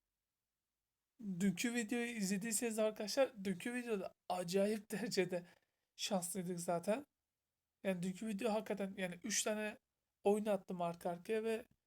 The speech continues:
süper oldu yani o oyunlarda. Hakikaten mükemmel oldu. On bir attı adam. Hadi bakalım biz kaç atacağız, kaç atacağız. Hadi üç, dört, beş, altı,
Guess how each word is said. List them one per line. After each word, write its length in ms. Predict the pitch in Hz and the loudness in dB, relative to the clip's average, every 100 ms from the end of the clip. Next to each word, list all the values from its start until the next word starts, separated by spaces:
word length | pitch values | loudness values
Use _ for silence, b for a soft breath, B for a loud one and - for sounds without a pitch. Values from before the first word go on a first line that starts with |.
| _ _ _ _ _ _ | _ _ _ _ _ _
süper 440 | - - - 196 190 - | -6 -2 4 4 4 -2
oldu 300 | 190 175 175 | -2 0 -2
yani 140 | 165 | -2
o 100 | 160 | 0
oyunlarda. 640 | 165 160 165 165 185 202 - _ | -2 -4 -4 -4 -2 -4 -6 _
Hakikaten 360 | - 175 - 180 | -12 -12 -8 -6
mükemmel 540 | 175 175 190 175 190 | -6 -4 -4 -2 -2
oldu. 360 | 180 160 185 240 _ _ _ _ _ _ _ - | -2 -2 -4 -6 _ _ _ _ _ _ _ -6
On 260 | 190 180 | -4 -2
bir 140 | 196 196 | -2 -2
attı 260 | 190 - | -2 2
adam. 360 | 185 190 240 269 - _ _ - - - _ _ - _ _ _ _ _ | 0 2 -2 -4 -16 _ _ -16 -14 -14 _ _ -20 _ _ _ _ _
Hadi 160 | 240 | -10
bakalım 360 | 202 196 190 190 | -8 -6 -6 -6
biz 120 | 196 | -6
kaç 280 | - 214 202 | -8 -10 -10
atacağız, 360 | 196 - 240 240 | -12 -10 -10 -10
kaç 200 | 214 202 | -10 -8
atacağız. 520 | 190 - 190 - - _ - | -10 -8 -10 -10 -16 _ -2
Hadi 180 | - 190 | -2 -6
üç, 320 | 190 190 - | -8 -8 -8
dört, 220 | 233 202 - | -10 -10 -8
beş, 240 | 190 - - | -6 -4 0
altı, 440 | 196 190 214 196 | 0 0 -6 -8